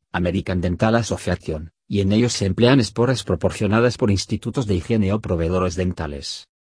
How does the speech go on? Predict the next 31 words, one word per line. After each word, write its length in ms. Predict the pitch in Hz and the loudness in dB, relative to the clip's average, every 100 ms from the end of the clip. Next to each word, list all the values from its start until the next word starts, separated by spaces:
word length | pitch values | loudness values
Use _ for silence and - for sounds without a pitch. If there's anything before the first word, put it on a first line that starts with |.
| _ | _
Consisten 540 | - 107 - 117 104 95 | 0 0 0 -2 0 2
en 120 | 95 | 2
una 200 | 95 92 | 2 2
cápsula 500 | 95 - - 87 87 | -2 -4 -8 -8 -4
que 140 | 98 | -4
contiene 380 | - 98 110 104 | 0 0 2 2
esporas 440 | 95 - 117 123 101 | 0 0 0 0 -2
en 80 | |
su 140 | 92 101 | -2 -2
interior 540 | 90 82 82 95 107 | -2 0 2 4 4
y 120 | - | 2
que 160 | 87 92 | -2 0
lleva 240 | 98 98 | 2 2
además 380 | 92 82 101 - | 2 0 0 0
un 120 | 101 | 0
medio 280 | 92 104 98 | 0 2 2
de 120 | 92 | 0
cultivo 420 | - 104 92 113 127 | 0 -2 0 0 0
separado 480 | 98 104 113 120 | 0 0 2 2
de 180 | 95 82 | 2 -2
ellas. 420 | 76 71 76 - _ _ _ _ - | -4 -10 -14 -18 _ _ _ _ -4
La 140 | 85 | -4
cápsula 460 | - 87 - 110 104 | -4 -4 2 2 4
se 100 | 107 | 2
embolsa 320 | 104 117 107 | 2 0 -2
y 60 | |
se 160 | 95 120 | 0 2
introduce 420 | 110 104 110 110 | 2 4 2 4
en 100 | 131 | 2
el 100 | 98 | 4
autoclave. 680 | 90 - 90 92 78 73 | 0 -2 -4 -2 -4 -6